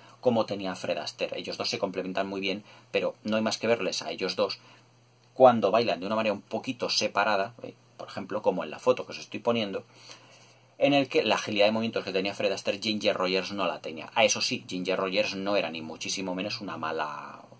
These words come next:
eh, una mala bailarina. Le seguía el mi ritmo a Fred Astaire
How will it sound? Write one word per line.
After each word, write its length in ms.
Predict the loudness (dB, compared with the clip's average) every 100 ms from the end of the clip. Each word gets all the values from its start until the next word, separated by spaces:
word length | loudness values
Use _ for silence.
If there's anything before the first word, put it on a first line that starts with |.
| -8
eh, 200 | -4 -2
una 180 | -4 -6
mala 240 | -6 -6
bailarina. 480 | -6 -8 -4 -2 -4 -8 -20 -4
Le 180 | 2 2
seguía 480 | 2 -2 0 2 2
el 120 | 2
mi 200 | 2 2
ritmo 460 | 0 -4 -8 -12 -14 -20 -20 _ -2
a 320 | 2 4 2
Fred 200 | 2 2
Astaire 340 | 2 4 4